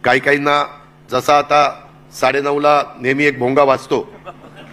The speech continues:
तशा पद्धतीनं दुसऱ्याही दोन पक्षात आता वेगवेगळ्या लोकांनी ठरवलेलं आहे की हे रोज, त्यांचा एक समज असा झाला की तिथं अशा प्रकारचा साडेनऊ दहा वाजता तो भोंगा वाजतो म्हणूनच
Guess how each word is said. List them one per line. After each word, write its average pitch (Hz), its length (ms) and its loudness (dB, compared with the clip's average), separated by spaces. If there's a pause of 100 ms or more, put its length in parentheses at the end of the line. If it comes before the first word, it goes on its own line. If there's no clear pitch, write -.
(200)
तशा 139 220 2
पद्धतीनं 151 640 -2
दुसऱ्याही 156 320 0
दोन 160 220 -4
पक्षात 139 320 -2 (600)
आता 131 240 2 (200)
वेगवेगळ्या 151 360 0
लोकांनी 151 340 -2
ठरवलेलं 143 420 -2
आहे 143 60 -2
की 147 240 0 (420)
हे 147 80 4
रोज, 156 220 0
त्यांचा 147 340 -2
एक 170 100 -2
समज 160 260 -4
असा 139 200 -2
झाला 113 260 0 (580)
की 160 80 -2
तिथं 160 280 -2
अशा 175 240 0
प्रकारचा 170 420 -4
साडेनऊ 165 420 0
दहा 143 140 2
वाजता 156 260 -2
तो 165 120 -4
भोंगा 147 260 2
वाजतो 156 320 2
म्हणूनच 170 460 0